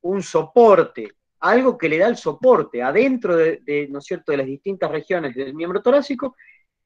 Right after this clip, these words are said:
existen huesos, puede ser uno, puede ser más de uno,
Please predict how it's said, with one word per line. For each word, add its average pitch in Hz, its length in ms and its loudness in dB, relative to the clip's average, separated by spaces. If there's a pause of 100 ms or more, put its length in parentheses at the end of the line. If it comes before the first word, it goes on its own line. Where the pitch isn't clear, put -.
(120)
existen 233 840 0 (280)
huesos, 226 760 2
puede 160 180 2
ser 165 200 0
uno, 262 340 2
puede 151 140 2
ser 156 180 -2
más 170 160 -2
de 202 100 4
uno, 233 500 2